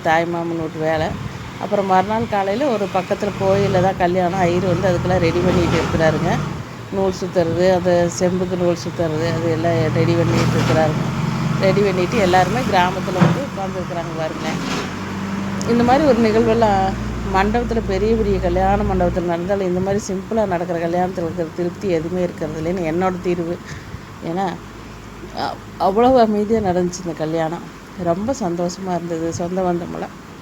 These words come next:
கூட உட்காந்துக்கிட்டு அந்த கிராமத்து கோவில்ல வந்து ஐயரு-, ஐயரோட சத்தம் மட்டும்தான் கேக்கு. இப்ப வேற டவுன்ல எல்லாம் பார்த்தீங்கன்னா,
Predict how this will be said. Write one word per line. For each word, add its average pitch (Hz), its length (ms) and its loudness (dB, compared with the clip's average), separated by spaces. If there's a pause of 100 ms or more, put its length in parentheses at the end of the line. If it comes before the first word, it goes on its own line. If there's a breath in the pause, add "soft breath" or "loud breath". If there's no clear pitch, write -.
(540)
கூட 180 340 0
உட்காந்துக்கிட்டு 175 480 -4 (500 loud breath)
அந்த 180 200 0
கிராமத்து 175 460 2 (460)
கோவில்ல 175 340 4
வந்து 165 300 -2
ஐயரு-, 180 400 2 (1080)
ஐயரோட 202 360 4
சத்தம் 190 380 -4
மட்டும்தான் 202 340 0
கேக்கு. 170 340 0 (580)
இப்ப 185 160 2
வேற 185 220 6
டவுன்ல 190 340 0
எல்லாம் 233 300 0
பார்த்தீங்கன்னா, 190 580 0